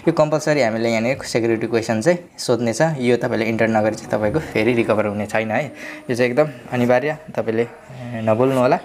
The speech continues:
जति तपाईँको, उम्, युजर नेम, password important छ, त्यतिकै important छ यो सेक्युरिटी question चाहिँ। यसरी हामीले तीनवटै security question fill गरिसकेपछि हामीले simply सबमिटको बटनलाई press गरिदिनुपर्ने हुन्छ। र loading भइरहेको छ, केही समय लाग्छ।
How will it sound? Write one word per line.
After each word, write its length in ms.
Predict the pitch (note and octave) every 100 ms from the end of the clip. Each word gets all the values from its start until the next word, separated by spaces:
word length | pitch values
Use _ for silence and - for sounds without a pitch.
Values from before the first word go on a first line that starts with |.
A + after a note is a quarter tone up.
| -
जति 220 | A#2 A#2+
तपाईँको, 320 | C3 A#2 A#2+ B2+
उम्, 920 | - - - - - - B2 A#2 A2+
युजर 240 | A#2 A#2+
नेम, 140 | A#2+ A#2+
password 400 | A2+ - B2 C#3
important 440 | A#2+ B2+ A#2 A#2
छ, 40 |
त्यतिकै 540 | D#3+ D#3+ - A#2 A#2+ B2
important 640 | D#3+ - A2+ A2 A2 G#2+
छ 60 | A#2
यो 140 | A2+
सेक्युरिटी 400 | A2 A2+ A2+ A2+
question 300 | A2+ G#2+ A#2
चाहिँ। 160 | C#3+ E3+ - _ _ _ _ _ _ - _ _ C3+
यसरी 320 | C3+ D#3+ D3
हामीले 280 | A2+ A#2+ C#3
तीनवटै 400 | C#3 B2+ B2 C#3+
security 380 | C3 A#2+ A#2+
question 280 | A#2 A2 B2
fill 200 | A#2 B2
गरिसकेपछि 580 | A#2+ A#2 A2 A#2 A2+ A2+
हामीले 260 | G#2+ A2 B2
simply 360 | - C3 D#3
सबमिटको 500 | D#3 B2 A#2+ B2 B2
बटनलाई 320 | A2+ A2+ A2+
press 300 | A2 - A2 -
गरिदिनुपर्ने 580 | A2 A2+ A2 A2+ A2 A2
हुन्छ। 260 | A2+ B2 E3 - - - - _ _ _ -
र 360 | C#3+ A#2 A#2 D3 - - _ _ _ C3+
loading 360 | A#2 A#2 A#2
भइरहेको 480 | A2 A2+ A2+ A2 -
छ, 40 | -
केही 140 | A2
समय 220 | A2+ A2+
लाग्छ। 260 | A2 B2